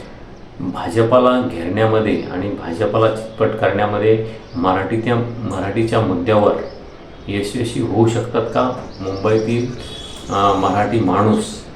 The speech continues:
राज ठाकरे आणि उद्धव ठाकरे यांच्या, अ, पाठीमागे उ-, उभा राहू शकतो, शकतो का आणि भाजपाला तो पाणी पाजू शकतो का, हे येत्या काही दिवसात दिसेलच.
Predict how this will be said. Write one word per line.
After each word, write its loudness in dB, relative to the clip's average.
राज 0
ठाकरे 0
आणि 2
उद्धव 4
ठाकरे 2
यांच्या, 4
अ, 0
पाठीमागे 2
उ-, -2
उभा 6
राहू 2
शकतो, -2
शकतो -4
का 4
आणि -4
भाजपाला 2
तो 0
पाणी 4
पाजू 2
शकतो -6
का, -2
हे -2
येत्या -2
काही 4
दिवसात -2
दिसेलच. -2